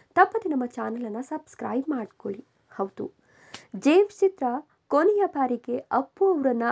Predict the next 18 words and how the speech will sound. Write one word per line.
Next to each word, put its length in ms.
ಅಭಿಮಾನಿಗಳು 1000
ಬೆಳ್ಳಿ 440
ತೆರೆ 240
ಮೇಲೆ 340
ಕಣ್ತುಂಬಿಕೊಳ್ಳಲು 880
ಇರುವ 440
ಒಂದು 280
ಆಯುಧ 580
ಅಂತ 200
ಹೇಳಿದ್ರೆ 300
ತಪ್ಪಾಗ್ಲಿಕ್ಕಿಲ್ಲ. 760
ಈ 80
ಚಿತ್ರದಲ್ಲಿ 540
ಅಪ್ಪು 260
ಅವರು 360
ದೇಶದ 360
ಗಡಿ 220
ಕಾಯುವ 420